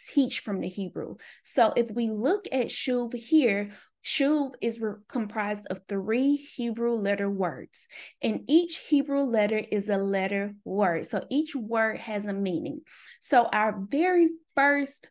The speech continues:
letter of shuv is shin, and shin means to destroy. In the center, you have a vav, and that vav is to connect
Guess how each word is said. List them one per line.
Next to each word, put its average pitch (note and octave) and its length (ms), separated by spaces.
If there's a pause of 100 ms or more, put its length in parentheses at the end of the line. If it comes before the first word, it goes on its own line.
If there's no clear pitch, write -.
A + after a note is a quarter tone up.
(120)
letter A3+ 720
of G#3 140
shuv B3+ 560 (100)
is G3+ 200
shin, C4 720 (380)
and G3 200
shin D#4+ 680
means B3+ 460
to B3 100
destroy. G3 1000 (680)
In A#3+ 140
the G#3 80
center, B3+ 340
you A3+ 180
have A3 200
a F3+ 100
vav, G3 600 (100)
and A#3 120
that F#3+ 260
vav A#3 400
is G#3 220
to G#3+ 120
connect G3 720